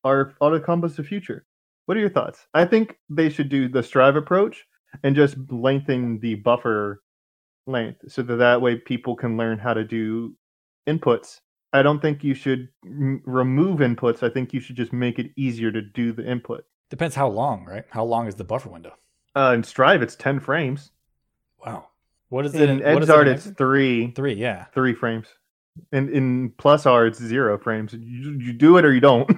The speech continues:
Speaker 1: <laughs>
Speaker 2: Yeah, there's no buffer. I think three is good, but then again, like, you know, I'm not a newcomer. <laughs>
Speaker 1: Yeah, I think,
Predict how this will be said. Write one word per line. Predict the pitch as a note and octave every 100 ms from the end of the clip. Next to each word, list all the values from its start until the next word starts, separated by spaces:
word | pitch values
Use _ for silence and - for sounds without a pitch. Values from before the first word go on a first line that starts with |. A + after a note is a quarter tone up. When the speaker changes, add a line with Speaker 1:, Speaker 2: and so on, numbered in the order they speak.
| -
Speaker 1:
<laughs> | -
Speaker 2:
Yeah, | C3 C3
there's | A2+ A2
no | B2 G#2+
buffer. | G#2 G2 F#2 F#2+ _ _ _ _ _ _ _ _ _
I | - G3+
think | D#4 D4
three | - E3+ G#3+
is | E3
good, | B2+ E3 B2
but | B2 C#3
then | F3
again, | A2 A#2+ A#2 G#2
like, | G2 F#2
you | G#2
know, | E2+ - _ _ _
I'm | A#2
not | A2 G#2
a | E2+
newcomer. | E2+ F2+ _ _ _ - - - - - - -
<laughs> | F#3+ - F3 - F#3 _ _ -
Speaker 1:
Yeah, | F#3+ C4 C#3 A#2+
I | C3+
think, | C3+ F3+ F3+